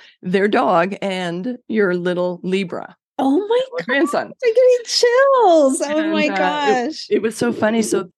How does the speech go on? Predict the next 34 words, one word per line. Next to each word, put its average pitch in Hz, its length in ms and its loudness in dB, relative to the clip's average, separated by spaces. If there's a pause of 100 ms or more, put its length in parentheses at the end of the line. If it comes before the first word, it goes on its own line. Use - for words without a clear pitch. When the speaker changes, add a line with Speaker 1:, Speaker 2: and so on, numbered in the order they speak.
Speaker 1:
then 220 260 0
they 214 140 2
say 190 240 -4
to 185 100 -4
me, 170 340 0
"Well, 175 360 0
this 175 160 -4
person 170 460 -4
that 156 180 -6
I 156 40 -2
mentioned 160 540 -4 (460)
was 202 360 0
pregnant, - 500 -12
yes. - 480 -2 (400)
Speaker 2:
Oh. 240 240 -14
Speaker 1:
And, 175 500 2 (220)
but 190 140 2
miscarried 175 600 -2
at 175 160 -2
five 170 280 0
weeks. 175 340 0
But 180 180 -2
how 202 380 -2
on 185 200 0
earth 180 260 -2 (100)
did 156 300 -4
I 175 240 0
know 151 280 -4
that?" - 340 -12 (140)
Like, 165 200 -4
it 175 140 -4
just 175 220 -8
Speaker 2:
Yeah. 202 140 -4
Speaker 1:
came 175 360 -4